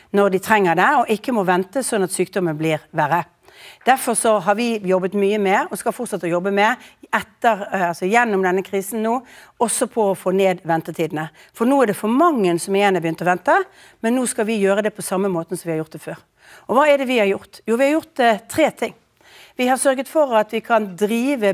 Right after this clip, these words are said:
både med bedre kvalitet, mer effektivt i de offentlige sykehusene. For eksempel har vi gjennomført pakkeløp som gjør at man innenfor kreftomsorgen og en rekke andre områder får mye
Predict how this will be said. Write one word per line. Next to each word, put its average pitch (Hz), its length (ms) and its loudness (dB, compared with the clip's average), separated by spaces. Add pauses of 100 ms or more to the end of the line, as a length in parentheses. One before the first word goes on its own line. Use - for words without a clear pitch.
både 208 240 0
med 208 240 -4
bedre 247 240 4
kvalitet, 247 600 0 (260)
mer 247 140 2 (100)
effektivt 196 560 -4
i 233 160 -4
de 190 160 -6
offentlige 175 480 -8
sykehusene. 170 540 -4 (340)
For - 80 -6
eksempel 269 380 2
har - 20 4
vi 208 140 0
gjennomført 226 420 0
pakkeløp 247 600 -4
som 226 100 -4
gjør 226 300 2 (340)
at 226 160 -2
man 214 220 2
innenfor 208 340 0
kreftomsorgen 226 800 -2
og 175 60 2
en 175 80 -2
rekke 233 260 -2
andre 208 220 0
områder 220 500 0 (160)
får 220 240 2
mye 262 240 2